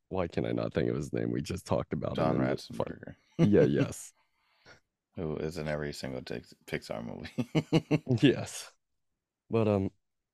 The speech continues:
Speaker 1: he kinda has a smart wit about him.
Speaker 2: Yeah. I love, I guess, was it Ham or Slinky? When the, someone was,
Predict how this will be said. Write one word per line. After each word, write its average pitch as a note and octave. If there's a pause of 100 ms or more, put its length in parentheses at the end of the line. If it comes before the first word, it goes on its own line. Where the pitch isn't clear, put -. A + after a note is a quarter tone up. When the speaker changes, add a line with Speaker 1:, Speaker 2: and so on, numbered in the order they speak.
(340)
Speaker 1:
he A2+
kinda G#2+
has G2+
a F2+
smart G2
wit F2+
about E2
him. E2+ (720)
Speaker 2:
Yeah. D2+ (840)
I F#2+
love, G2+ (580)
I F2+
guess, F2+ (180)
was F2+
it D2 (640)
Ham G2
or F2
Slinky? D2 (400)
When D#2
the, D#2+ (320)
someone F2+
was, E2